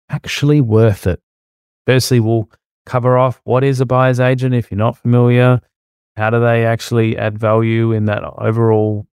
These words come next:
you know, buying process? What do they do? What sort of cost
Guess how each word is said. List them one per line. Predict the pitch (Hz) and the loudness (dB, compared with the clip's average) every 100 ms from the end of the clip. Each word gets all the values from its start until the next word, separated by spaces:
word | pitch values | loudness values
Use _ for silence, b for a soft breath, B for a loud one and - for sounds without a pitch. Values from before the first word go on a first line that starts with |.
| _ | _
you | 110 | -4
know, | 107 | -2
buying | 104 101 110 117 117 110 | -2 -2 -2 0 0 -4
process? | - 110 110 127 117 | -2 -2 -2 -2 -4
What | - 110 | -4 0
do | |
they | 123 131 123 - | 2 0 -2 -2
do? | 120 127 131 135 127 _ _ _ _ - | 2 4 4 2 0 _ _ _ _ -6
What | 127 | -2
sort | 151 | 0
of | 131 - | -2 -4
cost | - 139 131 - - - | -6 -2 -2 -4 -16 -20